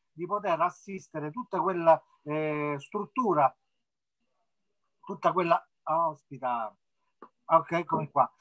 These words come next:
Se l'amministrazione abbia immaginato di poter assistere anche tutta quella struttura che in maniera parallela a queste aziende, anche se in maniera minore,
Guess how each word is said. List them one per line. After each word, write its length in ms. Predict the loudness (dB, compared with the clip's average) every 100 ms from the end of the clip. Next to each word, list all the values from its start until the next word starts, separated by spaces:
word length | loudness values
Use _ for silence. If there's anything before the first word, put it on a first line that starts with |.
| _ -20 _
Se 320 | -6 -2 0
l'amministrazione 1120 | 4 6 6 4 -4 -2 -2 0 2 2 6
abbia 240 | 6 4 -6
immaginato 540 | -2 -2 -2 0 0
di 120 | -2
poter 260 | -4 -2 0
assistere 500 | -2 -4 -14 -4 4
anche 260 | 4 4 -2
tutta 300 | -2 2 2
quella 240 | 4 4
struttura 580 | 4 0 2 6 6 6 2 _
che 120 | 0
in 100 | 2
maniera 420 | 2 4 6 8
parallela 640 | 8 6 4 4 2 4 2
a 80 | 2
queste 300 | -10 -6 -8
aziende, 440 | -2 0 0 6
anche 280 | 4 4 -8
se 120 | -8
in 120 | -4
maniera 480 | -2 -2 4 4 4 _ _
minore, 580 | -4 4 8 8 6